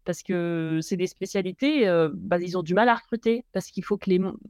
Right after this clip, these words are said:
voilà, c'est, c'est des montagna-, les montagnards, ils ont pas forcément envie d'être policiers. Et les policiers sont pas forcément, euh, montagnards. Euh, et donc, du coup, euh, trouver des gens qui, qui sont capables de, de, d'avoir ces deux compétences, c'est,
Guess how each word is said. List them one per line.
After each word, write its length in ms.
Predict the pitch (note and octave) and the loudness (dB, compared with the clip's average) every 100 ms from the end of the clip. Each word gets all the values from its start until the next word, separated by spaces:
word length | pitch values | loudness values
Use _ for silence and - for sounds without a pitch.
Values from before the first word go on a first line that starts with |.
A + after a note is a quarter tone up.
| - | -2
voilà, 240 | F3+ G3 | 4 4
c'est, 200 | G3+ - | 4 -2
c'est 220 | - - F#3 | -12 -8 2
des 140 | F#3+ | 4
montagna-, 420 | G#3 G3+ G#3+ G#3 | 4 2 2 2
les 140 | G#3+ A3 | 4 2
montagnards, 480 | A3 A3 A#3 B3+ | 2 2 2 2
ils 120 | A#3+ F#3 | 2 -2
ont 60 | |
pas 140 | G3+ G#3+ | -2 -2
forcément 380 | A3 - G3+ | -4 -2 0
envie 180 | G3+ G3 | 2 0
d'être 200 | F#3+ F#3 - | -2 -2 -2
policiers. 420 | G3+ E3 G3 - _ _ _ _ | -4 -2 -6 -8 _ _ _ _
Et 100 | G3+ | 0
les 120 | G#3 | 2
policiers 380 | A3 A3 G#3+ B3+ | 4 2 2 0
sont 160 | G#3+ | 2
pas 120 | G3+ A3 | 2 0
forcément, 640 | A3+ - G#3+ G#3 G#3 F#3+ | -2 -2 2 2 2 0
euh, 580 | F3+ E3+ E3+ E3 E3 E3 | 0 0 0 0 0 -2
montagnards. 680 | E3+ F3+ F#3 F3+ D#3+ G3 - _ _ _ _ | 0 -2 0 -2 0 0 -2 _ _ _ _
Euh, 580 | E3 E3 D#3+ D#3 D3+ D3 - | -2 0 0 0 0 0 -2
et 100 | D3+ | -4
donc, 180 | E3 | -4
du 160 | C#3+ D#3 | -4 -8
coup, 240 | - B3+ | -2 2
euh, 460 | A3 F3+ E3 D#3+ D#3 | 4 4 4 2 0
trouver 340 | - G#3 G3 | -2 -2 0
des 140 | F#3+ F3+ | 2 2
gens 160 | F#3+ | 2
qui, 200 | G3+ E3+ D#3+ | 0 -4 -6
qui 100 | E3 | -4
sont 140 | E3+ | -4
capables 340 | E3+ D#3+ F3 | -2 0 0
de, 220 | E3 D3+ D3 | 2 0 0
de, 260 | C#3+ C#3+ | -4 -2
d'avoir 280 | D#3+ E3+ F3 | 2 2 2
ces 140 | - | -2
deux 140 | E3 G3+ | 0 2
compétences, 480 | G3 - D#3 G#3+ - | 2 -2 0 0 0
c'est, 500 | F3+ E3 D3+ D3+ D3+ | -2 0 -2 -2 -6